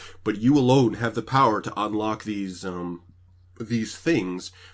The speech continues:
that will permit an area, pardon me, of the world to, um, to come back to life. And then you unlock that thing, and now this area can be built.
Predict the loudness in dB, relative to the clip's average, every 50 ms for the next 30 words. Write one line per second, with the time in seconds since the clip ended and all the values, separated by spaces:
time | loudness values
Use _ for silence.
0 | -8 -6 -4 -2 -2 -2 -2 -2 -2 -2 -2 0 0 0 0 -2 -2 0 2 2
1 | 2 2 2 0 -2 -6 -10 _ -20 -20 _ _ -14 -12 -10 -10 -8 -8 -10 -8
2 | -8 -10 -8 -8 -6 -2 0 0 0 0 0 -2 -4 -8 -10 -12 -10 -8 -6 -6
3 | -6 -4 -4 -4 -4 -4 -6 -6 -6 -8 -8 -10 -12 -10 -8 -8 -8 -6 -4 -4
4 | -2 0 0 -2 -4 -6 -8 -8 -8 -10 -12 -14 -16 -20 -20 -20 -20 -16 -10 -6
5 | -4 -2 -2 -2 -2 -2 0 2 2 4 2 2 0 -2 -4 -4 -6 -4 -2 -2
6 | -2 -2 -2 -4 -4 -4 -2 0 0 0 0 0 -2 -4 -4 -6 -6 -4 -2 -2
7 | -2 -2 -4 -6 -6 -8 -8 -6 -6 -6 -6 -6 -8 -6 -6 -6 -6 -6 -8 -12